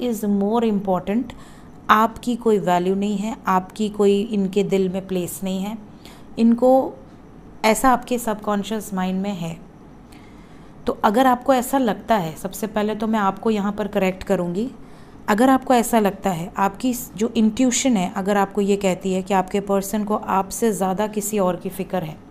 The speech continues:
तो सबसे पहले यहाँ पर आपको खुद पे काम करना है। आप अपने आप को priority पे रखिए। जो व्यक्ति आपको priority दे उसको priority दीजिए, जो व्यक-, व्यक्ति आपको options की तरह treat करे,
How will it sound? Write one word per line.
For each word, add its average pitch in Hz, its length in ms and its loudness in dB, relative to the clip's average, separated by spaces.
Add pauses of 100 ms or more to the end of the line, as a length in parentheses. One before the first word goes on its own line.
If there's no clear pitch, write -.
(600)
तो 220 100 -2
सबसे 226 360 2
पहले 233 280 4
यहाँ 220 260 2
पर 220 160 0
आपको 214 300 0
खुद 220 340 0
पे 226 160 0
काम 185 300 0
करना 170 300 -8
है। 170 160 -12 (960)
आप 226 420 6
अपने 220 260 2
आप 208 220 0
को 226 440 0 (280)
priority 196 540 2
पे 208 160 -2
रखिए। 180 380 -4 (840)
जो 247 300 6
व्यक्ति 233 540 2 (100)
आपको 214 400 0
priority 196 680 2
दे 208 440 4 (400)
उसको 220 320 -2
priority 185 600 -2
दीजिए, 190 480 -2 (440)
जो 254 280 8
व्यक-, 220 400 2
व्यक्ति 208 360 0
आपको 208 340 2
options 233 560 0
की 254 120 -2
तरह 220 220 0
treat 202 300 -4
करे, 196 400 0